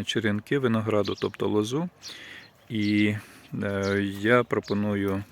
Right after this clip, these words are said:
при замовленні вам таку певну систему знижок в цінах. Е, якщо ви замовляєте двісті, п'ятсот, тисячу штук черенків,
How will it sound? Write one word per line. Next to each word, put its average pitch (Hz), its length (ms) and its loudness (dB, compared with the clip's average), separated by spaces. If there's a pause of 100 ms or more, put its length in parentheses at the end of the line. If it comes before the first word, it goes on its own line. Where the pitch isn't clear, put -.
при 107 160 -2
замовленні 131 540 0
вам 110 260 0 (480)
таку - 260 -8
певну 104 320 4
систему 107 500 0
знижок 139 560 -2 (540)
в - 80 -18
цінах. 113 560 0 (680)
Е, 101 380 0 (100)
якщо 123 360 0
ви 104 120 2
замовляєте 101 840 0 (1400)
двісті, 107 760 0 (1700)
п'ятсот, 101 640 2 (380)
тисячу 101 720 2 (460)
штук - 480 -8 (380)
черенків, 117 600 0